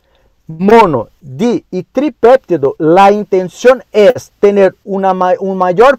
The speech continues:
percentual de absorción durante un más largo periodo de tiempo. Entonces, es por eso que Jess trabaja con multiaminoácidos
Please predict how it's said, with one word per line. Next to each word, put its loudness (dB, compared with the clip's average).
percentual 2
de 0
absorción 0
durante 2
un -2
más 0
largo 2
periodo 2
de 0
tiempo. -8
Entonces, -6
es 0
por 0
eso -4
que -2
Jess 2
trabaja 2
con -4
multiaminoácidos -2